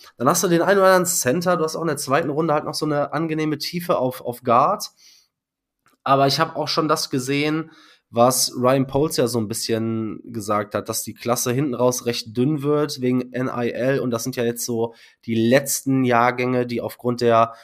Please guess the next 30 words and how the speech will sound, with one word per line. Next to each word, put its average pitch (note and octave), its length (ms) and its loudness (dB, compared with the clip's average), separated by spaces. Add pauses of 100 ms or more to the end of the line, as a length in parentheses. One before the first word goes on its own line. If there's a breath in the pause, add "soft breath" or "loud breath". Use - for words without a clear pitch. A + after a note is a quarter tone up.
(220 loud breath)
Corona, C#3 1080 2
ähm, C3+ 240 0
Pandemie, C3+ 680 2 (920 loud breath)
ja, A#2+ 460 2 (100)
länger C3+ 360 6
am B2+ 140 2
College D#3 380 0
bleiben D3 320 4
und B2+ 140 -2
eventuell C3 400 -2
noch B2+ 140 -2
mal A#2+ 120 -2
zurückgehen. D3+ 800 -4 (440 loud breath)
Nächstes C3+ 460 0
Jahr C3 220 2
gehe C3 140 0
ich C3 100 -4
davon C3 260 -4
aus, B2 120 -4
dass - 180 -6
wir A#2+ 60 -8
diese A#2+ 240 -10
Problematik A#2 640 -2
da G2+ 120 -8
nicht A#2+ 160 -6
mehr A2 120 -6
groß F2+ 280 -8
haben. F#2+ 360 -6 (500 loud breath)
Aber G#2+ 840 0
ja, A2+ 380 0